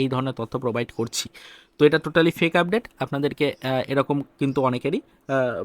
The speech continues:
বক্তব্য রয়েছে বা আপনাদের মধ্যে থেকে অনেকেই কিন্তু এই ধরনের কমেন্ট বা মন্তব্য করছেন। তো দেখুন আপনাদেরকে বলে রাখার চেষ্টা করি যে already পিআরবিতে ডিপার্টমেন্টাল মিটিং অনুষ্ঠিত হবে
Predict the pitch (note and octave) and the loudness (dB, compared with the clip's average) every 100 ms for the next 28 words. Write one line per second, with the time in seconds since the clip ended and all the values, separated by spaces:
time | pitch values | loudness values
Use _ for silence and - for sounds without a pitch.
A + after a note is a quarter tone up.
0 | D#3 D3+ D#3 D3+ C#3+ C#3+ F#3 D3+ C#3+ C#3 | -4 -4 0 2 4 2 0 0 -2 -4
1 | C#3 C3+ D#3+ E3 C3+ B2+ D#3 D3 C#3+ B2 | -2 -4 -4 -4 -4 -4 -4 0 0 0
2 | C#3 D#3+ B2+ B2 C#3 C3+ A2 B2+ C#3 - | -2 -2 -2 0 -2 -2 -2 -4 -4 0
3 | F3+ - - - - _ - D#3+ F3 G#3 | 0 -2 -16 -20 -20 _ 2 4 6 6
4 | G3 G3 G#3 G3 E3+ F3 F#3+ G3 G3 - | 4 2 0 2 2 2 0 -2 -2 -2
5 | F#3+ F3+ E3 F#3 D#3+ D3+ F3+ G3 G#3+ G3 | 0 0 0 0 4 6 6 4 2 2
6 | F#3 F3+ F3 E3+ E3 E3 E3 E3 E3 D#3 | 2 2 0 0 -2 0 0 0 0 0
7 | C#3+ - D#3+ D#3 D3+ | -2 -2 -2 2 2